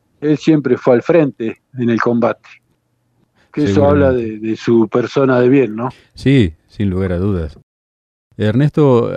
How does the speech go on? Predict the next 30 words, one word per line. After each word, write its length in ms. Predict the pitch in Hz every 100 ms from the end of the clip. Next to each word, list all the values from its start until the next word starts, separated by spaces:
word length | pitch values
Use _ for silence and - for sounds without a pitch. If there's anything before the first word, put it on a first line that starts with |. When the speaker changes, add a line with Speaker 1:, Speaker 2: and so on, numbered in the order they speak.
| 101
Speaker 2:
¿ha 160 | - 131
tenido 400 | 143 139 151 120
la 120 | 107
posibilidad, 960 | 95 101 - 101 107 120 135 151 139 - -
lo 180 | 98 104
han 100 | 110
invitado 440 | 98 98 127 120
alguna 300 | 107 101 101
vez, 320 | 117 135 127
de 320 | 95 90 85
viajar 420 | 87 92 - 120 113
a 80 |
Malvinas? 640 | 101 95 98 123 139 135 113
¿Lo 160 | 95
haría? 420 | 98 113 143 147 123
¿Lo 200 | 98 107
hizo? 420 | 131 - 139 143 _ _ _ _ _ -
Speaker 1:
Esa 420 | 180 165 165 214 196
pregunta 520 | 175 202 226 208 190
me 100 | 175
la 100 | 165
hicieron 300 | 139 196 190
hace 220 | 165 -
muchos 680 | 180 240 233 202 151 151 135
años, 760 | 202 185 139 120 117 - - - _
Speaker 2:
Ujú. 140 | 107
Speaker 1:
más 220 | 107 165 147
de 80 |
doce 340 | 139 160 - 160
años, 520 | 165 123 113 - -